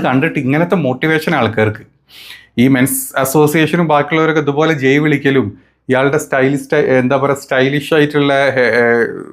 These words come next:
ഹെയർ കട്ടിങ്ങും കാര്യങ്ങളൊക്കെ കാണുമ്പം യുവാക്കൾക്ക് താനേ തോന്നിപ്പോവും, ആഹാ,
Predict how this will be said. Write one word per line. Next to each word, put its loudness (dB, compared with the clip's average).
ഹെയർ 4
കട്ടിങ്ങും 0
കാര്യങ്ങളൊക്കെ -2
കാണുമ്പം -2
യുവാക്കൾക്ക് 0
താനേ 2
തോന്നിപ്പോവും, -2
ആഹാ, 0